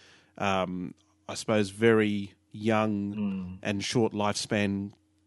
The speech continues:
Speaker 1: companions, 'cause these people he's with will only live for eighty or ninety years.
Speaker 2: Of course.
Speaker 1: So compared to the Doctor, he does live forever.
Speaker 2: Hmm.
Speaker 1: Now,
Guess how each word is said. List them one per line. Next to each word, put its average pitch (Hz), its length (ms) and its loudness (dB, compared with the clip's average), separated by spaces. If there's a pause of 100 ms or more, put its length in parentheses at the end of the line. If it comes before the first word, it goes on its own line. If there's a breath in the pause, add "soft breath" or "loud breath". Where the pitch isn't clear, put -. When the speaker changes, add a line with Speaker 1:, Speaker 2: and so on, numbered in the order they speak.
(160)
Speaker 1:
companions, 110 640 0
'cause 104 160 -2
these 127 160 0
people 107 280 -4
he's 98 140 -2
with 113 180 0
will 110 100 -2
only 104 160 0
live 104 180 -2
for - 140 -6
eighty 101 220 0
or 98 80 0
ninety 95 260 -4
years. 110 440 2
Speaker 2:
Of - 60 -20
course. 107 380 0
Speaker 1:
So 131 180 2
compared 156 480 4
to 120 60 0
the 107 100 0
Doctor, 113 480 6 (240)
he 131 120 -4
does 117 280 2
live 113 180 2
forever. 117 480 0 (180 loud breath)
Speaker 2:
Hmm. 117 100 -8 (240 loud breath)
Speaker 1:
Now, 139 220 10